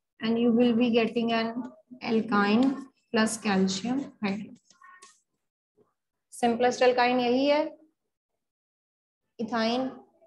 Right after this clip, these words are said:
ठीक है। और इसको क्या कहते हैं?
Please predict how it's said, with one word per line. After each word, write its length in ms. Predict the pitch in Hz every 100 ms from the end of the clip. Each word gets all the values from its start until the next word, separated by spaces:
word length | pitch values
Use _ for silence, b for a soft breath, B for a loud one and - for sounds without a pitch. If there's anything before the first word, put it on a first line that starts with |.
| _ _ -
ठीक 200 | - 226
है। 120 | 330 - - _ _ _ _ _ _ _ _ _ _ _ _ _ _ -
और 180 | 220 233
इसको 240 | 247 262
क्या 160 | 262 262
कहते 280 | 262 262 277
हैं? 200 | 339